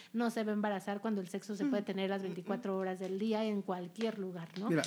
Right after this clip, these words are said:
Speaker 3: y además como papá, te lo digo como papá, creo que no hay nada más padre como que tus hijos, ¿sí? Tu hija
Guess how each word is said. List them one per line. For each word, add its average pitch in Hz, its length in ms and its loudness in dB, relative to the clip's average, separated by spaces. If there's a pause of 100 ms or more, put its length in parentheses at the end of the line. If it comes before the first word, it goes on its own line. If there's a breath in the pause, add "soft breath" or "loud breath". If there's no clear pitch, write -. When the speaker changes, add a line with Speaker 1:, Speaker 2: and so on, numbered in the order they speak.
Speaker 3:
y 165 60 6
además 170 380 4
como 170 320 4
papá, 123 520 0
te - 80 -12
lo 131 40 0
digo 135 140 2
como 123 220 -2
papá, 101 380 -10
creo 185 160 0
que 226 80 0
no 214 80 2
hay 214 60 4
nada 196 200 2
más 165 220 4
padre 127 440 -4 (520 soft breath)
como 160 260 2
que 160 80 4
tus 151 260 0
hijos, 190 540 0
¿sí? 185 140 -4
Tu 185 100 -6
hija 175 160 -6